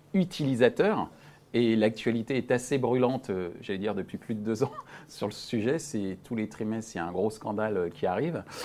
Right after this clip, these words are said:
Moi, je poserais la question sur la protection des données annonceurs, cette fois-ci, euh, puisque les walled gardens et justement les gafa en possèdent beaucoup.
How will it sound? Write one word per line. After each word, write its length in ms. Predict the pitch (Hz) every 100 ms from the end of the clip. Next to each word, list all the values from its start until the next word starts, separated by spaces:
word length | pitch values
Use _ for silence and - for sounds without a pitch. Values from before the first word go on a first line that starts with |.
| - - 123
Moi, 300 | 139 180 220
je 160 | 143
poserais 460 | 139 240 214 147 180
la 100 | 151
question 560 | - 131 - - 208
sur 400 | 220 - 185 226
la 140 | 123 110
protection 500 | - 147 147 - 214
des 140 | 139
données 320 | 113 127 151 - -
annonceurs, 800 | 170 170 156 - 160 143 98 85 - -
cette 260 | - 104
fois-ci, 420 | - 113 - 247 240 - - - -
euh, 180 | 104 98
puisque 220 | - 107
les 260 | 101 104
walled 240 | 104 113 110
gardens 400 | 107 107 117 110
et 160 | 92
justement 380 | 90 101 107 107
les 100 | 98
gafa 420 | 90 104 - 120
en 140 | 113 95
possèdent 560 | - 95 - 101 90
beaucoup. 600 | 85 80 120 127 208 277